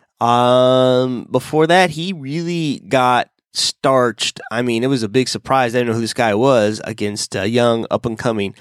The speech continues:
Alexander Hernandez. Before that, listen, ah, I mean, this is going back to twenty seventeen, but, uh, if I'm gonna pick this fight, I'm gonna go strength of schedule here, and I think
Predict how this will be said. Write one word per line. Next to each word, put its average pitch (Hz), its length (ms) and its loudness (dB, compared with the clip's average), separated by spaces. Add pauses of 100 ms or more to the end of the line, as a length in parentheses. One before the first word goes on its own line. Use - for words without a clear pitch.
(400)
Alexander 135 680 2
Hernandez. 120 880 2
Before 139 420 2
that, 127 400 4 (1120)
listen, 131 440 0 (720)
ah, 127 380 -2
I - 40 -10
mean, 143 320 2
this 185 100 4
is 135 60 -2
going 117 240 2
back 101 200 -2
to - 80 -20
twenty 104 220 -6
seventeen, 98 440 -4
but, 98 120 0
uh, 67 120 -4 (640)
if 127 80 0
I'm 196 80 2
gonna 147 160 0
pick - 340 -2
this 120 200 0
fight, 110 420 0 (1080)
I'm 139 160 2
gonna 131 120 2
go 95 120 -2
strength - 320 -2
of - 60 -4
schedule 101 400 0
here, 95 340 2 (720)
and 101 160 0
I 110 140 2
think 92 320 -4